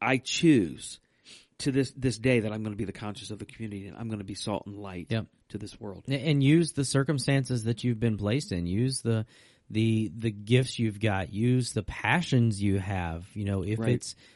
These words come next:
Speaker 2: you know, for me, if it's shooting my bow, you know, use that to, to impact people for God's kingdom. I love the quote you said, you gave by Bear Bryant. He
Speaker 1: Oh,
Speaker 2: said,
Speaker 1: yeah.
Speaker 2: "God gave me the gift of leading men, so I can do that.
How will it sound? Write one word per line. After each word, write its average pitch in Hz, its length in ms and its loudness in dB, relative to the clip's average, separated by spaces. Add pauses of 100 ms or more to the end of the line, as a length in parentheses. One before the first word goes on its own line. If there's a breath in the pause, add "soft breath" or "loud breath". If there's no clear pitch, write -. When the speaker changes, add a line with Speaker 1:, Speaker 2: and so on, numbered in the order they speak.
(160 soft breath)
Speaker 2:
you 110 100 -4
know, 113 340 -2
for - 120 -2
me, 139 200 2
if 117 120 -2
it's 110 140 -8
shooting 135 320 4
my 123 160 6
bow, 131 460 2 (560)
you 117 80 -2
know, 120 100 6
use 147 420 2
that 127 240 0
to, 107 240 0 (100)
to 110 140 -6
impact 110 600 -4
people 104 460 -4 (160)
for 120 120 -4
God's 101 340 0
kingdom. 92 420 0
I 90 100 -2
love 123 480 4 (360 soft breath)
the 117 100 2
quote 107 320 4
you 104 140 2
said, 104 280 -2
you 104 120 0
gave 101 300 2
by 98 160 2
Bear 95 260 2
Bryant. 85 500 -2 (460 soft breath)
He 117 140 0
Speaker 1:
Oh, - 40 0
Speaker 2:
said, 127 120 6
Speaker 1:
yeah. 113 180 -6 (180)
Speaker 2:
"God 127 320 10
gave 139 240 6
me 135 140 6
the 117 120 4
gift 120 280 2
of 104 140 0
leading 120 420 6
men, 90 360 0 (260 soft breath)
so - 120 0
I 123 160 6
can 143 140 6
do 156 160 6
that. 71 240 -6